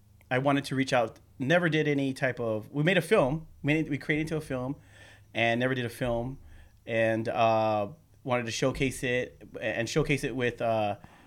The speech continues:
you know, invite people and stuff. So we did it at Edwards Theater in El Monte.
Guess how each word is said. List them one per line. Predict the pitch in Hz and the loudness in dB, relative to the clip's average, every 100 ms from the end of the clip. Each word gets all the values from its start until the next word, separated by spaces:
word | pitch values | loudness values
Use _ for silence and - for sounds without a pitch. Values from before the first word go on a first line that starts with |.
| - - | -14 -2
you | |
know, | 175 143 | 2 4
invite | 135 127 127 | 4 4 2
people | - 123 127 120 | -2 -6 -4 -8
and | |
stuff. | 117 - 117 113 | -6 0 2 2
So | - 117 110 | 2 2 2
we | 110 120 | -2 -6
did | 113 123 | -6 -4
it | 123 | 0
at | 120 | 0
Edwards | 123 123 123 | -2 -6 -6
Theater | - 123 120 117 | -6 -4 -4 -4
in | 113 131 113 | -4 -6 -4
El | 107 | -2
Monte. | 117 151 147 98 - | 2 2 2 -4 -12